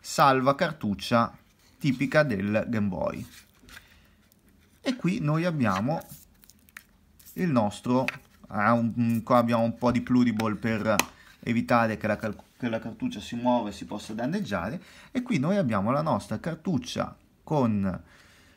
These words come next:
come vedete, la, ehm, parte quella esterna metallizzata anch'essa, con tutte le varie descrizioni del caso, anche in giapponese.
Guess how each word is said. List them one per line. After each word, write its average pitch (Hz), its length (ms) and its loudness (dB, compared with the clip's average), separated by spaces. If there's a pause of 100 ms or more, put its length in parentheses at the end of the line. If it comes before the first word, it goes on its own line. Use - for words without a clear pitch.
(100)
come 117 200 0
vedete, 120 760 0
la, 117 460 4 (300)
ehm, 104 1000 0
parte 123 460 2
quella 113 300 0
esterna 104 760 2 (440)
metallizzata 113 880 0
anch'essa, 190 760 -4 (2000)
con 131 360 2
tutte 139 300 0
le 113 80 4
varie 113 360 4
descrizioni 180 1120 -2 (120)
del 117 240 -2
caso, 131 580 0 (600)
anche 110 280 -2
in 104 100 2
giapponese. 151 800 -2